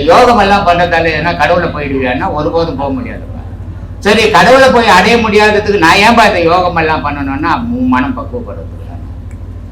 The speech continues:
அதனால சொன்னாரு, "அட்டாங்க யோகமும் ஆதாரம் ஆறும் அவித்தை ஐந்தும் விட்டேறி போன வெளிதனிலே வேப்பொன்று கண்டே வட்டாகி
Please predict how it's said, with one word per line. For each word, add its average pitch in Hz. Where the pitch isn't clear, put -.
அதனால 165
சொன்னாரு, 131
"அட்டாங்க 160
யோகமும் 151
ஆதாரம் 147
ஆறும் 147
அவித்தை 151
ஐந்தும் 135
விட்டேறி 151
போன 131
வெளிதனிலே 139
வேப்பொன்று 131
கண்டே 107
வட்டாகி 214